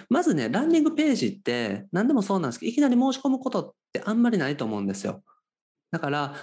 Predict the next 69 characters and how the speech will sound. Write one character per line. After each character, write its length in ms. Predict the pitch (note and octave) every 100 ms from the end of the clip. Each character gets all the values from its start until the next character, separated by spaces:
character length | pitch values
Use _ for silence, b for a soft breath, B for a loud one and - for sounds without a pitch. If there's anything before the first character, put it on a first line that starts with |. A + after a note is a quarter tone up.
| B
ラ 140 | A#3
ン 80 | D#4+
デ 80 | E4
ィ 40 | D4
ン 20 |
グ 120 | D4
ペ 160 | D4 B3+
ー 20 |
ジ 300 | D3+ A#2 - -
見 220 | E3+ G#3
る 140 | C4+
ま 220 | C4 A#3 F#3
で 360 | F#3+ F3+ - _ _ _ -
と 120 | D3
か、 480 | - A#3+ B2 - - -
見 160 | B3+ C#4
た 220 | - E3
後 280 | E3+ A3+ G#3
の 540 | F#3+ G#3+ D#3 G2+ - _ _ -
や 160 | D#3
り 140 | F3+ G#3+
取 200 | B2+ G2+
り 60 |
と 80 | G2
か 140 | G2 G2
っ 80 |
て 80 | -
い 20 | D3
う 20 |
の 100 | D#3+
が 100 | A2
重 260 | G#2 G#2
要 240 | G#2 G2+ G2
で 120 | G2
す 160 | - G#2
ね。 260 | G#2+ A2+ _ _ _ _ _ _ _ _ _ _ _ _ _ _ _ _ _ _ _ _
だ 80 | F3+
か 60 | D3
ら 60 |
無 120 | F#3
料 180 | A#3+ C4
相 220 | B3 C4
談 180 | A#3 B3+
を 60 | A#3
入 100 | D3+
れ 100 | D3+
て 80 | D3
お 80 |
く 120 | D3 D#3
っ 20 |
て 80 | A#2+
こ 80 |
と 80 | -
で 100 | G2+
す。 120 | -
ラ 120 | F3 A3+
ン 80 |
デ 80 | A3+
ィ 40 | A3+
ン 40 |
グ 120 | A3
ペ 200 | A3+ G#3+
ー 40 | F#3
ジ 140 | D3
の 100 | B2+
中 320 | A#2+ A#2+ B2+
に、 320 | C3 D#3 A#2+
そ 120 | -
の 140 | E3